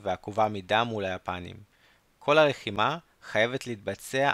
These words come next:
אך ורק בשטח המונגולי. לוחמי משמר הגבול של הצבא האדום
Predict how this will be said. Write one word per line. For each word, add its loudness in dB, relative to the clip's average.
אך 4
ורק 4
בשטח -6
המונגולי. -6
לוחמי 2
משמר 2
הגבול 0
של 0
הצבא 4
האדום 0